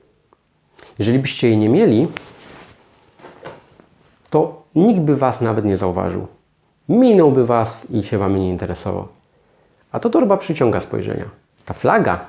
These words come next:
przyciąga spojrzenia. Więc jeżeli chcesz się przekonać i przeprowadzić eksperyment, dowiedzieć się, jak to jest, to pożycz taką torbę od swojej koleżanki, od swojej siostry, od swojego przyjaciela.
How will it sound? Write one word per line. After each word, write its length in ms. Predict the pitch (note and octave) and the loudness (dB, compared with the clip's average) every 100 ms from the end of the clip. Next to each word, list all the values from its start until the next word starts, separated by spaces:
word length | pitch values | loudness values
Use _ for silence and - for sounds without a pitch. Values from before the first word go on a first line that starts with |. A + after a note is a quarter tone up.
| - | -12
przyciąga 360 | G2 G2 F2+ | -8 -4 -4
spojrzenia. 440 | F2+ G2+ G2 F#2+ F#2+ - _ _ - - - | -6 -8 -6 -6 -8 -14 _ _ -20 -12 0
Więc 260 | A#2 A#2 - | 0 0 -2
jeżeli 340 | A#2 C3+ D3 | 0 2 0
chcesz 380 | C#3+ - E3 E3 | -4 -2 0 0
się 200 | - A#2+ | 0 -2
przekonać 600 | - - - F#2 G2+ - _ _ _ _ _ _ _ - - - - _ - | -2 -6 -4 -4 -6 -12 _ _ _ _ _ _ _ -20 -20 -20 -20 _ -6
i 80 | A2 | -6
przeprowadzić 600 | - A2+ A#2 A2+ D#3+ D3 | -2 -2 0 0 0 -2
eksperyment, 680 | A#2 - A#2+ G#2 F2 F#2+ - _ _ _ _ _ _ _ _ - | -4 -4 -4 -2 -2 -6 -12 _ _ _ _ _ _ _ _ -8
dowiedzieć 380 | A2 C#3 E3+ - | -2 0 0 0
się, 120 | G2 | -2
jak 140 | G2 | -2
to 100 | - | -4
jest, 440 | G2+ G2+ - - _ _ _ _ - - - | -6 -6 -10 -20 _ _ _ _ -20 -18 -4
to 400 | G2+ G2 F#2 - - | 0 2 0 -6 -2
pożycz 440 | G#3+ E3 A2 - | 2 4 2 -4
taką 280 | - - G#2 | -10 -6 -4
torbę 420 | G#2 G#2 G2 G2+ | -2 -4 -4 -4
od 320 | G2+ G#2 - - _ | -4 -6 -10 -20 _
swojej 560 | - - G#2+ G2+ G2+ G2 | -12 -2 0 2 0 -2
koleżanki, 880 | G#2 F#2+ A#2+ C#3 C3 - A#2 G#2 G#2 | -2 0 0 0 0 -2 -2 -2 -2
od 100 | G#2 | -8
swojej 300 | - F#2+ F2+ | -6 -6 -2
siostry, 520 | C3 D3+ - - G#2 | 0 0 -2 -6 -6
od 80 | F#2+ | -4
swojego 280 | G#2 G2 | -4 -2
przyjaciela. 720 | G2+ - G#2 G2+ C3 A#2+ A#2+ | -4 -4 -6 0 2 2 0